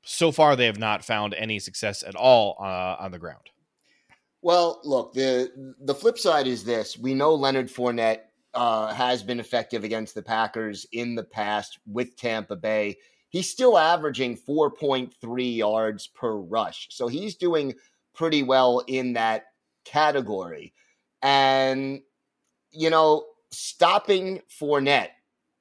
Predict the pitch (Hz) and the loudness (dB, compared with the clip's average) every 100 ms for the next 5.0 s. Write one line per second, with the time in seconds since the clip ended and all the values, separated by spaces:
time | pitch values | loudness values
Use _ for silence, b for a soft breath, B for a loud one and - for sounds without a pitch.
0 | - 139 127 151 147 - - 151 147 143 | -4 -2 0 -2 -4 -8 -8 -8 -4 0
1 | 139 135 123 107 98 123 127 135 135 127 | 2 2 -2 -8 -4 -2 -2 -2 -4 -6
2 | - 127 113 71 _ _ _ _ - - | -4 -2 -2 -8 _ _ _ _ -16 0
3 | 151 151 156 151 139 139 135 139 131 131 | 2 2 0 0 0 0 0 2 2 2
4 | 127 - - 196 165 147 - 135 143 | -4 -8 -2 -2 -2 -10 -2 0 0